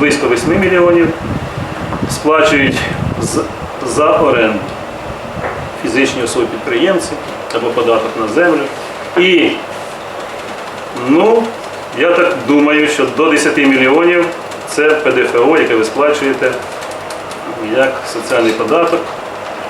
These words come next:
оскільки він зменшений в цьому році, ви знаєте, і ви сплачуєте до двадцяти двох відсотків. Але сума коштів для міста значна. Тобто вклад підприємців, він значний. Ми добре володіємо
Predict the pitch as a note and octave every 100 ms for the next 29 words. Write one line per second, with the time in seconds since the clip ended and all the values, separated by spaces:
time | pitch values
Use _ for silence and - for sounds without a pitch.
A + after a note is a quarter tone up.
0 | - - - - - - - - - -
1 | C#3 C#3 B2 C3+ C3+ C3+ A#2 - A#2 A#2
2 | C#3+ E3+ E3+ D#3 C#3+ D3+ D3+ D3 D3 C3
3 | A#2+ B2 C3 B2 - - B2 B2 A#2 A#2+
4 | A2+ A2+ A2 A2 G#2 D#3+ E3 E3 - D#3+
5 | D3+ D3 C#3 - - - - - - -
6 | - - C3 D#3+ D#3+ - - D3 C#3+ C#3
7 | F3+ G3+ - C#3 - - A2+ C3 C3+ E3
8 | - C#3+ C3+ A#2 A2 C3 B2+ B2+ G2+ -
9 | - C#3+ - G3 F#3 F3+ C3 C3 C#3+ D3
10 | C#3 A2+ A2 C3 B2+ - - - - -
11 | - A2+ B2 D3 C#3+ - D3 E3+ G3 G3
12 | - - - C#3+ D3 E3 D3+ D3 C#3 C3+
13 | C#3 C3+ B2 E3